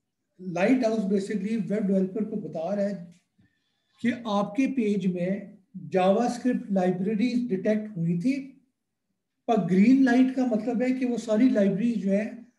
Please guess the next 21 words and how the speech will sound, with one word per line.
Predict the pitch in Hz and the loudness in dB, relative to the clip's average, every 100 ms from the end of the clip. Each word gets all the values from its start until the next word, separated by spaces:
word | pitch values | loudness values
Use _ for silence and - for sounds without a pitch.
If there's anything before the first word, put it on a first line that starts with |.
| _ _ - | _ _ -6
उनमें | 226 240 247 254 | 0 2 2 2
किसी | 285 - 302 | -2 0 2
भी | - 269 | 2 2
library | 220 202 180 220 | 2 2 0 -2
में | 214 220 226 | -2 -2 -2
कोई | 226 | 2
known | 190 214 233 | 2 4 2
vulnerability | 202 190 190 202 180 190 196 202 | 2 0 0 0 -2 -2 -2 -4
नहीं | 170 170 | -4 -8
है। | 139 123 - _ _ _ _ _ 175 | -12 -16 -20 _ _ _ _ _ 2
यानी | 190 214 | 4 4
एक | 233 233 240 - | 2 0 0 2
library | 214 180 214 220 | 2 2 0 -2
जो | 226 | -2
इसने | 202 214 | -2 -2
detect | 185 208 214 214 | -2 -2 -2 -2
की | 214 | 0
है, | 208 | 2
वो | 208 | 2
है | 196 180 | 0 0
Bootstrap | 170 190 - - 208 214 - | -2 -4 -4 -2 0 0 -6